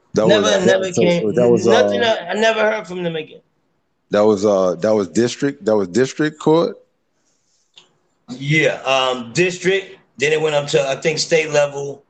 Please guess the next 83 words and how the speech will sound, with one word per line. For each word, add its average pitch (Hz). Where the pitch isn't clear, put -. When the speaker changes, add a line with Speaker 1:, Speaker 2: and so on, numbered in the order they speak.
Speaker 2:
They 151
didn't 151
wanna 147
go 151
to 131
federal. 127
I 123
was 131
trying 143
to 131
get 143
into 139
the 127
federal 139
venue 127
because 123
I 139
was 127
like, 131
"None 170
of 175
this 151
is, 143
you 185
know, 135
I'm 170
going 160
straight 170
to 165
the 151
federal 156
venue." 165
They 156
didn't 175
want 170
to 156
go 160
that 156
way. 151
Federal 160
kicked 170
it 139
back. 160
Said 156
you 170
could 151
beat 170
them 160
in 156
their 147
own 151
thing 156
'cause 147
you 156
already 147
got 156
them. 135
This 143
is 139
not. 147
So 156
I 156
went 170
back 160
and 160
da, 190
da, 180
da, 180
da. 175
I 156
didn't 165
accept 160
their 156
thing. 160
They 151
was 147
like, 143
"Ah, 123
you 139
don't 143
have 143
to 135
accept." 127